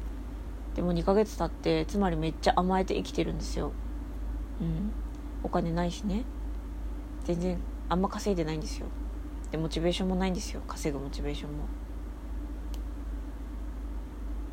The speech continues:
甘いんですよ、私って。めっちゃ甘いんですよ。で、け-、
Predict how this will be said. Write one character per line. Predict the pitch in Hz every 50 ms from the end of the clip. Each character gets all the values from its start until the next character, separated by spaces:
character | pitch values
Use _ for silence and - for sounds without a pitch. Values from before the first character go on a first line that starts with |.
| - -
甘 | 165 170 170 175 180 185 190
い | 196
ん | 202 196
で | 185 180
す | 175 - -
よ、 | 160 151
私 | 151 151 151 156 165 - -
っ |
て。 | - - - 160 151 - - - - -
め | 196 156
っ | 156 - -
ち | - 180
ゃ | 175
甘 | 170 180 185 190
い |
ん | 185
で | 170 165
す | 160 - 147
よ。 | 151 151 - - - - - - - - - - - - - - - - - - - - - - - - - - - - - - - - - - - - - - - - - - - - - - - - - - - - - - -
で、 | 196 240 254 262 226 - - - - - - - - - - - - - - - - - - - - - - - - - - - - - - -
け-、 | - - 190